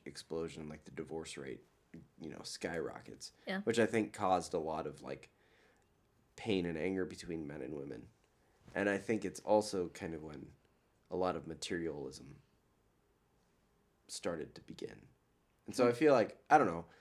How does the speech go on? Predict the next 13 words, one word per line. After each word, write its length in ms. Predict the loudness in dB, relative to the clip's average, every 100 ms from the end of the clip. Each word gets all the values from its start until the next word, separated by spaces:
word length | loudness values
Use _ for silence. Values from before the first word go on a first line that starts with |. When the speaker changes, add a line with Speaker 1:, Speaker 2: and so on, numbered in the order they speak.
| -20 _
Speaker 1:
it 120 | -2 6
seems 320 | 10 10 12
like, 280 | 10 8 0
it 100 | 4
seems 260 | 8 10
like 200 | 8 8
when 140 | 4 2
people 340 | 0 2 4
are, 280 | 4 4 -2 _ _ _ _ _ _ _ _
like, 160 | -2 -2 -4 -12 -16 -2
what 180 | 6 8
it 60 | 10
really 440 | 8 8 6